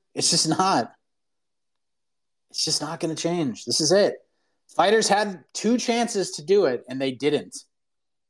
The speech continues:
They could have done it in twenty sixteen, and they could have done it with the E S P N deal, and they didn't do it. People shit on Joe Lauzon all the time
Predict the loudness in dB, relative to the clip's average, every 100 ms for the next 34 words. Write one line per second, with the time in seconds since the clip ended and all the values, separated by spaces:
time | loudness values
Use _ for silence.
0 | _ _ _ _ _ _ _ _ _ _
1 | -16 -2 2 4 4 4 2 2 2 2
2 | 2 0 2 4 4 2 -2 _ _ _
3 | _ _ _ _ -14 -8 0 4 4 4
4 | 4 4 2 2 2 0 0 -2 -2 -4
5 | -6 -8 -12 _ -8 -4 -2 -2 -2 0
6 | 2 2 0 0 0 0 -4 -12 _ _
7 | _ _ _ _ _ _ _ _ _ _
8 | _ _ _ _ _ _ _ _ _ _
9 | _ _ _ _ _ _ 0 2 2 0
10 | 2 2 2 0 0 2 4 2 2 2
11 | 2 0 -4 -2 -2 -4 -10